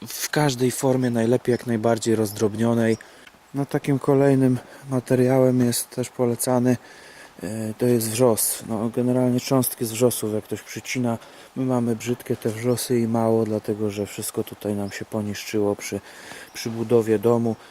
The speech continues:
Mieliśmy piękne wrzosy. No, jak ktoś ma dużo i porządnych, no to też może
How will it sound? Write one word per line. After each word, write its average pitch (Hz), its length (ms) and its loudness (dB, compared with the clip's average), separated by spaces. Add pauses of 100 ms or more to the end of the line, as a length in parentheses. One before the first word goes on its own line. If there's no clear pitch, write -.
(140)
Mieliśmy - 220 -10
piękne 113 400 -2
wrzosy. 113 460 0 (320)
No, 214 80 -2
jak 165 120 0
ktoś - 280 -8
ma 117 180 -2 (180)
dużo 113 420 0
i 98 140 -2 (520)
porządnych, 110 680 -2
no 107 60 -8
to - 140 -10
też - 240 -10
może 101 240 -8